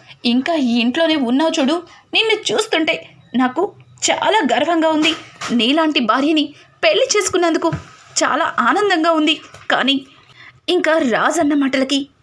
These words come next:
కావ్య, "అంటే ఇప్పుడు నన్ను ఏం చేయమంటారు?" అని అడగడంతో, "నువ్వు, నువ్వు, నువ్వు ఆశించినట్టు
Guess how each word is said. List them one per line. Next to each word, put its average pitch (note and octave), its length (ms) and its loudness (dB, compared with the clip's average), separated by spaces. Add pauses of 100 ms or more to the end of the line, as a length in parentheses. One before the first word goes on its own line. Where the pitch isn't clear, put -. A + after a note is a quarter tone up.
(140)
కావ్య, B3+ 360 0 (480)
"అంటే B3+ 360 -2 (500)
ఇప్పుడు B3 220 -2
నన్ను B3+ 220 2
ఏం A3 120 0
చేయమంటారు?" C4 600 0 (300)
అని B3+ 260 0 (120)
అడగడంతో, A#3 580 0 (1300)
"నువ్వు, A3 420 0 (760)
నువ్వు, A#3+ 440 2 (800)
నువ్వు D#4+ 280 0
ఆశించినట్టు C#4+ 720 0